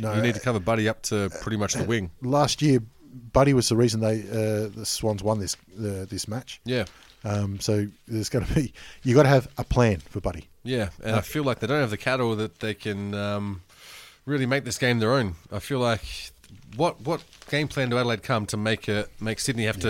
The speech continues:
Speaker 1: Yeah.
Speaker 2: be defending and, and on the back foot and have to go to their plan B or C? I can't see it
Speaker 1: Mm.
Speaker 2: happening.
Speaker 1: And I,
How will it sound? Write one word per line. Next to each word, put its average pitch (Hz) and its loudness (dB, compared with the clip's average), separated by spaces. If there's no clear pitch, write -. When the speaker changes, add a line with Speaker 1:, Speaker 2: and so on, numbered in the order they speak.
Speaker 1:
Yeah. 101 0
Speaker 2:
be 101 -4
defending 104 -2
and, 95 -2
and 92 -4
on 104 -2
the 98 -6
back 107 -4
foot 107 -10
and 95 -6
have 92 -6
to - -18
go 104 -2
to 95 -4
their 104 0
plan 95 -4
B 92 -4
or 90 -4
C? 98 -6
I 101 -12
can't 131 -4
see 101 -6
it - -2
Speaker 1:
Mm. - -2
Speaker 2:
happening. 98 -6
Speaker 1:
And 139 2
I, 139 4